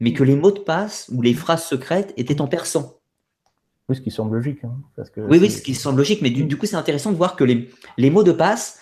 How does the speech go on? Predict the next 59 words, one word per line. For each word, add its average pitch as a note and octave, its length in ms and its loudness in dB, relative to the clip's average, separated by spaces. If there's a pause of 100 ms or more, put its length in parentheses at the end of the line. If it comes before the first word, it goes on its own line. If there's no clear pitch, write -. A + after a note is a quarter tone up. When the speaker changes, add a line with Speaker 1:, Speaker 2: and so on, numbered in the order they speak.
(120)
Speaker 1:
ou A#2 60 0
les A#2 100 4
phrases, B2+ 280 0
euh, G2+ 120 -6
rituelles D#3+ 380 0 (300)
ne E3+ 220 4
sont G#3+ 240 -2
pas G3 200 0
dans F3 100 0
la C#3+ 80 2
même C#3 160 2
langue G3 200 2
que D#3+ 100 2
le C3 140 6
rite, D#3 320 2
euh, C3+ 40 4
Speaker 2:
Voilà, B2+ 140 2
Speaker 1:
commun. B2 300 2
Speaker 2:
c'est, C3+ 180 -6
c'est, B2+ 80 -8
c'est B2+ 120 -4
pareil C3+ 200 4
en A#2 60 0
franc-maçonnerie, B2 520 -4
hein. B2 300 -6
Il - 40 -8
y - 20 0
a A2 40 0
beaucoup B2+ 240 0
de C3 60 2
mots B2 60 6
de F#3 60 8
passe F#3+ 100 2
en C#3 40 6
Speaker 1:
D'accord. D#3+ 180 2
Speaker 2:
franc-maçonnerie B2 580 2
qui C3+ 120 -2
ne A#2 120 2
sont A#2 160 -6
pas C3+ 100 0
en, A2 580 0
qui A#2+ 140 -10
sont B2+ 160 -4
dans A2 100 -2
des A2 120 -2
langues, A#2+ 320 0
euh, G#2+ 120 0
plutôt B2 280 -6
l'hébreu A#2 520 -2
ou A#2+ 320 -4
autre, A#2 320 -8
et, A#2 160 -8
ou A#2+ 120 2
même B2+ 180 4
des A#2+ 100 6
mots C#3 140 6
qu'on C3 100 -2
connaît A#2 260 -4
pas. - 180 -20